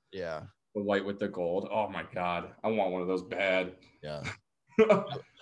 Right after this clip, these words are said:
Speaker 1: I will say too, the gold, Golden Knight jerseys grew on me. They
Speaker 2: I
Speaker 1: look
Speaker 2: didn't, I didn't watch the game, so I didn't, I haven't
Speaker 1: looked
Speaker 2: seen
Speaker 1: a lot better, especially with Marc-Andre's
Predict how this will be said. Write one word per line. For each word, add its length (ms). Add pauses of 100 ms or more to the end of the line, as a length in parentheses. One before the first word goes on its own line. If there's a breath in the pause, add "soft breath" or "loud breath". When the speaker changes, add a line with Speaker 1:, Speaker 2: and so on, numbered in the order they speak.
(600 soft breath)
Speaker 1:
I 100
will 180
say 220
too, 260
the 120
gold, 580
Golden 280
Knight 180
jerseys 340
grew 240
on 100
me. 200 (1040)
They 100
Speaker 2:
I 60
Speaker 1:
look 80
Speaker 2:
didn't, 180 (260)
I 40
didn't 160
watch 220
the 60
game, 280
so 160
I 20
didn't, 380
I 60
haven't 180
Speaker 1:
looked 180
Speaker 2:
seen 80
Speaker 1:
a 20
lot 220
better, 300
especially 480
with 160
Marc-Andre's 880